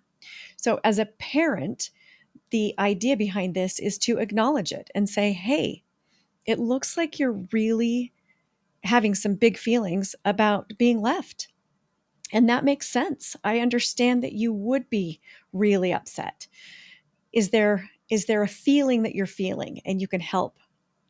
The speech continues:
the child identify the feeling, left out, sad, abandoned, ignored. And naming it actually tames it.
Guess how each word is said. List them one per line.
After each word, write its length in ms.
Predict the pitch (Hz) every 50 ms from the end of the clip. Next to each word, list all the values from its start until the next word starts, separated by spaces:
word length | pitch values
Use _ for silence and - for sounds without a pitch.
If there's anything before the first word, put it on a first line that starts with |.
| _ _ _ _ _
the 180 | - 185 - 208
child 340 | - - 208 208 202 196 196
identify 720 | 196 196 208 175 - 214 214 208 208 196 - - 180 175
the 120 | - 208
feeling, 460 | 196 - - 104 214 - - - - - - - - _ _
left 380 | - 190 208 202 202 202 - -
out, 320 | - - - - - - - _ _ _
sad, 640 | _ - - - - 196 165 - - - - - - - _ _ _ _ _ _ _ _ _ _ _ _ _ - -
abandoned, 720 | 190 175 165 220 196 180 - - 156 160 160 - - 185 - _ _
ignored. 760 | 220 208 170 170 196 202 196 185 175 175 175 - - - - - _ _ _ _ _ _ _ _ _ _ _ _ _ _ _ _ _ _ _ -
And 280 | 208 208 208 208 196 - - _ _
naming 640 | - 208 208 202 220 240 262 277 254 226 196 175 160
it 220 | 156 185 - - - _ _
actually 720 | - 156 160 180 - - - 190 175 190 180 185 185 - _ _ _
tames 640 | - - - - - 202 190 185 175 180 175 -
it. 320 | - - - _ - -